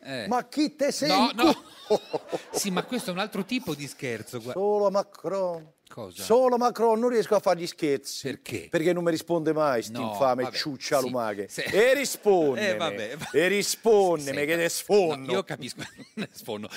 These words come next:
Speaker 1: Lei minimizza, però quello che è successo è grave.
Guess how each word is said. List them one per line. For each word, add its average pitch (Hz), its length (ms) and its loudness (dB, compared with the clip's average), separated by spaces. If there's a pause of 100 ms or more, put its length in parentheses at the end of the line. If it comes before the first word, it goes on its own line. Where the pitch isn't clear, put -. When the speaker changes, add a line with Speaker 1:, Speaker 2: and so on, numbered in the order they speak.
Speaker 1:
Lei 214 200 -2
minimizza, 127 680 -10
però 131 180 -8
quello 196 220 -2
che - 100 -12
è - 20 -8
successo - 440 -8
è 85 80 -8
grave. 82 680 -8